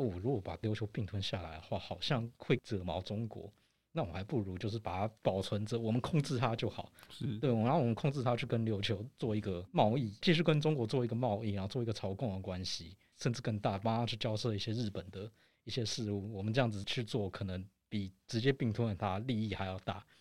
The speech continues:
Speaker 1: 所以琉球王国它虽然吃了败仗，然后国王被俘虏，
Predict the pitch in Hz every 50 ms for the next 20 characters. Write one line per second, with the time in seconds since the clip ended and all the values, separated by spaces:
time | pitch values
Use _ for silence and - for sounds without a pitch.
0 | _ _ _ _ _ _ - 185 151 127 135 139 143 147 - 139 131 127 123 131
1 | 127 113 113 123 117 - 135 113 104 98 - - 113 104 92 - 104 90 92 -
2 | 107 87 85 92 92 104 107 110 113 110 104 - 110 104 98 104 110 110 98 -
3 | - 90 92 82